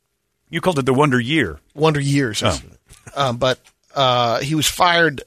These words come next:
Speaker 2: allegations of inappropriate conduct. Well, a couple of, uh, women that worked on the set spoke to H-, the Hollywood Reporter.
Speaker 1: Yeah, said he was handsy.
Speaker 2: Yeah.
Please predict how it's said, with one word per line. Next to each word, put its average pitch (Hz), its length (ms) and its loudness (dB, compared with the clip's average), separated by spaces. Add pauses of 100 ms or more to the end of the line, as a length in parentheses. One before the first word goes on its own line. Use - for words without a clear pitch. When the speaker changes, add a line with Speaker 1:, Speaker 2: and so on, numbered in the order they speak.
Speaker 2:
allegations 160 580 0
of 131 100 -4
inappropriate 147 640 -2
conduct. 139 600 -6 (480)
Well, 143 420 4
a 123 80 -6
couple 135 320 -2
of, 113 220 -4
uh, 110 160 -2
women 120 500 -4 (1000)
that 127 240 -4 (180)
worked 131 480 -6 (160)
on 123 140 -6
the 117 80 -6
set - 340 0 (400)
spoke - 400 -2
to 123 80 -2
H-, 104 120 -2 (180)
the 123 80 -8
Hollywood 110 460 -2
Reporter. 104 580 -4 (100)
Speaker 1:
Yeah, 76 140 -18
said 87 180 -4
he 80 60 0
was 76 200 -4 (220)
handsy. 101 400 0 (1400)
Speaker 2:
Yeah. 120 400 0